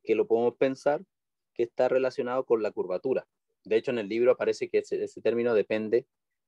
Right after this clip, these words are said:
este término que está acá es uno partido por rho, R partido por rho, etcétera, que está relacionado con la curvatura del movimiento de la trayectoria.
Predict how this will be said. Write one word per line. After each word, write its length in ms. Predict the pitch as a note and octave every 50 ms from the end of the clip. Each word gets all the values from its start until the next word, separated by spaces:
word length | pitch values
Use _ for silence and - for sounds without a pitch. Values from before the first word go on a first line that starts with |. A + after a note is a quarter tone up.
| - - -
este 180 | - A2 - G#2+
término 260 | G#2+ G#2+ A2 A2 A2
que 80 | A2+ A2
está 140 | - B2
acá 440 | B2 - C#3 C#3+ D3+ D#3 D3 C#3 A#2+
es 100 | A#2 - _ _ _ _ _
uno 240 | B2 B2 A#2+ A#2+ A2+
partido 400 | - A2 G#2 - - A#2 A2+ G#2+
por 160 | G#2+ G#2 G2
rho, 640 | - G#2 G#2+ A2+ A#2 A#2 A2+ A2+ A2+ A2 A2 G#2+ G2+
R 240 | - A#2+ A#2+ A#2 A#2
partido 300 | - G#2 G2+ - A2 G2+
por 140 | G2+ G2 F#2+
rho, 160 | G2+ G#2+ G#2+
etcétera, 420 | G#2 G2+ - - G#2+ - - - _ _ _ _
que 100 | - -
está 140 | - - A2
relacionado 440 | G#2+ A2 G#2 G2+ - A2+ A#2 A#2 -
con 160 | A#2 A2 G#2
la 80 | G2+
curvatura 640 | F#2+ - G2+ F#2 F#2+ F#2 - - C3 C3+ C3 D3 E3 _ _ _ _ _ _ _
del 220 | - B2 C#3 C#3+
movimiento 800 | C#3+ D3 C#3+ C#3 C3 C3 C3 C3 C3 C#3 C#3 _ - D3 D#3 E3 _ _ _ _ _ -
de 160 | A2 A#2 A#2
la 100 | A#2 A2+
trayectoria. 600 | - - G#2+ G#2 G2 - _ - - E2+ -